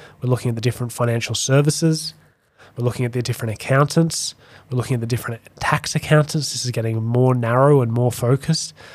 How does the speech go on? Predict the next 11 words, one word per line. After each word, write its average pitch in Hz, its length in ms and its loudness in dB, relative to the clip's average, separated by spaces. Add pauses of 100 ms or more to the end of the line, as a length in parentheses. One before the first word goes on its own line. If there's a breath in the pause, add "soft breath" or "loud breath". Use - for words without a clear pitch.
(240 loud breath)
We're 127 80 0
looking 127 220 0
at 123 60 -2
the 120 140 -6 (300)
different 123 280 0
accountants 123 440 -4
that 123 100 -8
f-, - 180 -20 (300)
focus 127 360 0
on 110 120 -4
families. 165 760 2